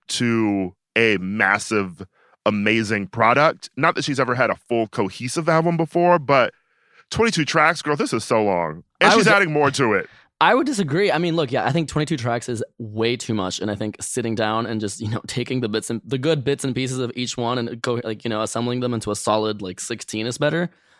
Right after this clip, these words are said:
Speaker 2: But looking back at Pink Friday, that had, what, nineteen tracks? And I feel like that is, uh, I would say no skips because I'm a, this is my
Speaker 1: I mean,
Speaker 2: peak
Speaker 1: it does
Speaker 2: barb
Speaker 1: have no
Speaker 2: phase.
Speaker 1: scripts. It does have no skips.
Speaker 2: But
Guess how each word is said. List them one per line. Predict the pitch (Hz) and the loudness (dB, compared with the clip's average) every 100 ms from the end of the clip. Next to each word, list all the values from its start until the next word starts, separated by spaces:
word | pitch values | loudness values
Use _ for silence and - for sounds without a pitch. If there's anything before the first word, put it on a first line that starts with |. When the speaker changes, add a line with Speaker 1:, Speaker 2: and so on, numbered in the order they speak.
| - | -8
Speaker 2:
But | 139 | -4
looking | 139 202 190 | -2 -2 -2
back | 180 | -2
at | 147 | -4
Pink | - 151 | -4 -4
Friday, | 127 135 117 | -4 -2 -2
that | 117 | -2
had, | 135 | -2
what, | 113 123 | -2 -2
nineteen | 151 87 101 110 107 | -4 -6 -6 -6 -6
tracks? | 107 90 117 - | -4 -2 -2 -4
And | 113 | -8
I | 104 | -6
feel | 143 | -2
like | 135 101 | -4 -2
that | 98 120 | 0 0
is, | 117 110 104 104 - _ _ _ _ _ _ _ _ _ _ - | 0 -2 -2 -6 -10 _ _ _ _ _ _ _ _ _ _ -16
uh, | - - - - - - - - | -14 -12 -12 -12 -12 -12 -14 -4
I | 143 135 | 0 2
would | 175 160 | 2 0
say | 170 175 | 0 2
no | 175 | 0
skips | - 180 175 | 0 -2 -4
because | 127 127 117 | -4 -4 -2
I'm | 120 | -2
a, | 123 120 110 - 202 196 233 - | -2 -4 -8 -20 -20 -20 _ -20
this | 110 107 113 123 127 | -18 -14 -8 -4 -2
is | 113 | -2
my | 107 | 0
Speaker 1:
I | 185 | 2
mean, | 190 175 | 4 4
Speaker 2:
peak | |
Speaker 1:
it | 175 | 4
does | 147 | 4
Speaker 2:
barb | 143 | 4
Speaker 1:
have | 175 | 2
no | 220 | 0
Speaker 2:
phase. | |
Speaker 1:
scripts. | - 92 - - - - _ - | 0 -4 -4 -10 -12 -14 _ -4
It | 147 | 0
does | 143 117 | 0 0
have | 90 | -4
no | 80 | -6
skips. | - 95 - - | -6 -6 -6 -10
Speaker 2:
But | - | 0